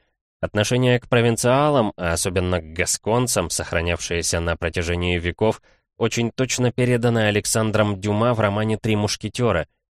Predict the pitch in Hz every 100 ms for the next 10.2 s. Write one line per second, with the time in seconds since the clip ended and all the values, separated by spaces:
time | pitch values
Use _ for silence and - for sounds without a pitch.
0 | _ _ - 104 104 120 123 143 151 -
1 | 127 127 131 131 127 127 147 147 135 127
2 | 117 123 120 - 113 - 117 135 123 113
3 | 113 123 120 - 120 104 104 - 139 147
4 | 143 _ _ - 113 - 127 170 165 143
5 | 127 104 113 - 110 113 107 110 104 90
6 | 85 - _ _ _ _ - 104 104 101
7 | 92 - 95 98 92 107 92 87 104 -
8 | 85 - 98 95 90 87 87 90 87 92
9 | 98 98 98 85 90 - 95 104 120 98
10 | 82 -